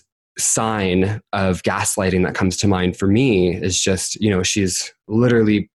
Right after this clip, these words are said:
through this conservatorship and through this situation, she's being told that she is crazy,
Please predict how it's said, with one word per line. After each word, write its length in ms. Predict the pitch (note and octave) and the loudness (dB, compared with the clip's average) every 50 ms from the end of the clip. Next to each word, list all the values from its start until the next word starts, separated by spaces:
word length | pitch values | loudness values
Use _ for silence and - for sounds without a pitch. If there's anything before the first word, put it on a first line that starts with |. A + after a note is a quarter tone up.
| _ | _
through 240 | - - C3 C3+ B2+ | -2 2 2 4 4
this 180 | A2+ A2+ - - | 2 2 0 0
conservatorship 960 | - A2 G2 - - - B2+ B2+ C3 A#2 A2 F#2+ F2 F#2 - - D#2+ D#2 E2 - _ - - - - | -2 -2 -2 -2 -2 -2 -2 0 2 2 2 2 2 0 -2 -4 -4 -6 -6 -8 _ -2 -2 0 0
and 120 | G#2 G#2 | -2 -4
through 200 | - - C3 B2+ | 0 2 2 4
this 200 | A#2 A#2 G#2 - | 4 4 2 0
situation, 720 | - A2 - - G2+ F#2+ F#2+ G#2+ A2+ A2+ - - F2 E2+ | -2 -2 -2 -2 -2 0 2 2 0 0 0 -2 -2 -2
she's 260 | D#2+ - - G#2+ F#2+ | -2 0 0 -2 -2
being 320 | - _ G#2+ G2 F#2 F2+ F2+ | 0 _ 0 0 2 2 0
told 640 | F2 - - G#2 G#2 G2+ F#2+ F2+ E2+ F2 F2 - _ _ | -2 -2 -2 0 2 2 2 2 0 -2 -4 -8 _ _
that 280 | F#2+ F2 - - - - _ | -4 -4 -4 -4 -8 -10 _
she 340 | - - - - G2 G2 F#2+ | -8 -6 -4 -2 -2 -2 -2
is 300 | - - F#2 F2+ F2 - | -4 -4 -4 -4 -6 -6
crazy, 600 | - - A2 A2 G#2+ G2+ F2+ F2 - - - | -6 -2 0 0 0 0 0 -2 -4 -4 -8